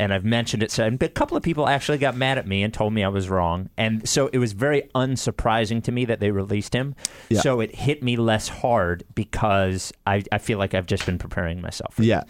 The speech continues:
Speaker 2: I, I, when, when they, when, okay, so the, the trade was announced,
Speaker 1: Yep.
Speaker 2: and I was like, "They have to cut somebody. I don't know who it's gonna be." And
Speaker 1: Yep.
Speaker 2: I think the popular thought was it would be Christian Wood or T J.
Speaker 1: Yeah.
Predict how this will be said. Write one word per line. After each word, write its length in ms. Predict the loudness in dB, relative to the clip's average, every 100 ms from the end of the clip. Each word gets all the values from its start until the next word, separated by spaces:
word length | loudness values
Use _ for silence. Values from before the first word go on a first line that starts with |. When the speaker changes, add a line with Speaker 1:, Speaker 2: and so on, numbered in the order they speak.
| 0
Speaker 2:
I, 180 | 0 0 -4
I, 40 | 0
when, 140 | 2
when 220 | 2 2 4
they, 140 | 2 0
when, 440 | 0 2 4 2 0 -8 -4
okay, 200 | 0 0
so 100 | 2
the, 120 | 2 2
the 200 | 2 2
trade 220 | 2 2
was 100 | 2
announced, 400 | 2 2 0 0
Speaker 1:
Yep. 200 | 0 0
Speaker 2:
and 120 | 2 2
I 80 |
was 100 | 2
like, 140 | 2 0
"They 80 | -2
have 100 | -2
to 100 | -4
cut 180 | -6 -4
somebody. 300 | -4 -4 -4
I 80 | -2
don't 120 | 0
know 60 | 0
who 80 | -2
it's 100 | -2
gonna 160 | -2
be." 240 | 2 2 2
And 140 | 0
Speaker 1:
Yep. 100 | 0
Speaker 2:
I 80 | 0
think 240 | 0 0 0
the 100 | -2
popular 360 | 0 2 2
thought 220 | 2 2 2
was 140 | 2
it 60 | 2
would 160 | 2
be 140 | 2 0
Christian 360 | 0 0 2
Wood 160 | 2 2
or 100 | 2
T 200 | 2 2
J. 220 | 2 0 0
Speaker 1:
Yeah. 240 | 0 0